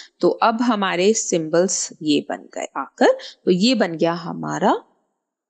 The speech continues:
रासायनिक का सूत्र। तो हमें वैलेंसी याद रखनी पड़ेगी, हमें सिंबल याद रखने पड़ेंगे और हमें हमारा जो रासायनिक सूत्र है वो बनकर तैयार हो जाएगा। तो आज की क्लास में हमने पढ़ा है सबसे पहले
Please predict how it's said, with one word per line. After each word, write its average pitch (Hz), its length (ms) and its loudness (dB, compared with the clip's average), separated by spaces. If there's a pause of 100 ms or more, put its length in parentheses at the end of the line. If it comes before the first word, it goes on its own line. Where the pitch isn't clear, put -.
(140)
रासायनिक 180 640 0
का - 280 -4 (100)
सूत्र। - 580 -2 (360)
तो 285 80 4
हमें 320 440 2 (140)
वैलेंसी 190 560 2
याद 285 260 0
रखनी 320 320 2
पड़ेगी, 320 400 4
हमें 285 240 4
सिंबल 208 460 0
याद 269 280 0
रखने 269 260 0
पड़ेंगे 285 520 0 (380)
और 277 320 4
हमें 226 300 0
हमारा 175 460 -2
जो 269 320 2 (160)
रासायनिक 196 440 0
सूत्र 175 320 2
है 196 120 0
वो 262 120 4
बनकर 165 420 -2 (100)
तैयार 139 420 -2
हो 127 80 -8
जाएगा। - 480 -16 (300)
तो 269 80 6
आज 330 360 0
की - 120 6
क्लास 240 360 0
में 262 80 6
हमने 233 420 0 (240)
पढ़ा 190 200 2
है 285 180 2
सबसे - 380 0
पहले 208 420 0